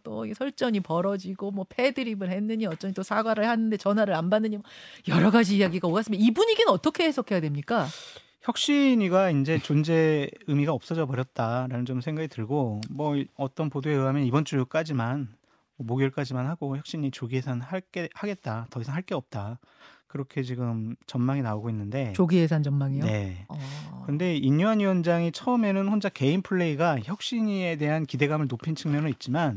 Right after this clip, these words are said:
Speaker 1: 음.
Speaker 2: 역시 개인의 기대는 혁신은 상당히 좀 불안불안한 것 같아요.
Speaker 1: 음,
Speaker 2: 무슨
Speaker 1: 음.
Speaker 2: 실수를 하니까 혁신위 자체가 무의미해져 버렸다라고 볼 수밖에 없고, 혁신위는 한계가 있죠.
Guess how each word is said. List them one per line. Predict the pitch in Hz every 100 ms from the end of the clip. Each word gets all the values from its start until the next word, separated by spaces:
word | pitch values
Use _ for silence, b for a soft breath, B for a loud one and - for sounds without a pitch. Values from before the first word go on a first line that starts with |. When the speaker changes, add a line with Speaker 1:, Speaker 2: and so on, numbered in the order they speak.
| 82
Speaker 1:
음. | 76 B B B
Speaker 2:
역시 | 135 - - 123 139 123 95
개인의 | - 120 180 240 214
기대는 | 170 165 160
혁신은 | 170 - 147 135 160 107 92 b b b b
상당히 | - 170 151
좀 | 135
불안불안한 | - 147 143 131 143
것 | 175
같아요. | 120 - 120 147
Speaker 1:
음, | 170 156
Speaker 2:
무슨 | 147
Speaker 1:
음. | 143
Speaker 2:
실수를 | - 240 156 226 190
하니까 | 202 - 147 139 104 98 B B B B -
혁신위 | - 233 202
자체가 | 143 - 147 127 120 117
무의미해져 | 110 131 147 139 -
버렸다라고 | 113 117 - 113 110 113
볼 | 113
수밖에 | - 117 -
없고, | 139 - 156 151 107 B B B B B -
혁신위는 | 262 302 277 262 269 247
한계가 | 214 311 330 247
있죠. | 131 - 170 190